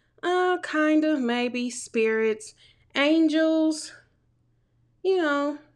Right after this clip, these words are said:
that'll work. Um, protectors, gatekeepers," you know, like, you kinda, like, gotta tweak it for yourself. But the point is, the point is, is to guard your mind, guard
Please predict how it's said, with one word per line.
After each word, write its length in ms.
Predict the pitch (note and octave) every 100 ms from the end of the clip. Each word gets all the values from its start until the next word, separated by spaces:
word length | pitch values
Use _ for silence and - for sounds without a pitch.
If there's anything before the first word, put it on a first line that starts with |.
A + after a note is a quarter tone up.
| _
that'll 300 | D4+ D#4 D#4
work. 440 | A#3+ G3+ G3 G3+ - _ _ _ _ _ -
Um, 340 | A#3 A#3 A3
protectors, 1000 | - G3+ - C4 C4 - B3 B3 A#3 -
gatekeepers," 1080 | F3+ A3+ A#3+ A#3+ - A#3+ A#3 G#3+ G#3 G#3 -
you 120 | C4+ C#4+
know, 160 | A#3+
like, 200 | A3+ A3+
you 80 | C4
kinda, 300 | C4+ D#4 D4
like, 200 | B3+ A3
gotta 200 | F#3+ F3
tweak 360 | - - A3 G3
it 120 | -
for 80 | F#3+
yourself. 500 | F3 - F#3 D#3 - - - _
But 140 | A3+ G3+
the 80 |
point 420 | G3 - D4+ D4+ -
is, 640 | A#3 G#3 - - - - _ _ _ -
the 80 | F#3
point 420 | - D4 D4 -
is, 640 | - G3 F#3 - - - _ _ _ _ _ _ _ _ _ _
is 300 | G3+ G3+ G3
to 640 | - - A#3+ A3 G#3 G3 G3 _ _ _ D#3+
guard 680 | D#3 G#3 A3+ B3 B3 B3 A#3 - _
your 220 | F3+ F#3
mind, 800 | F3 E3+ E3 F3 F#3+ F3+ - - - _ _ _ _ _ F3 -
guard 580 | F#3+ A3 A3+ A3+ A3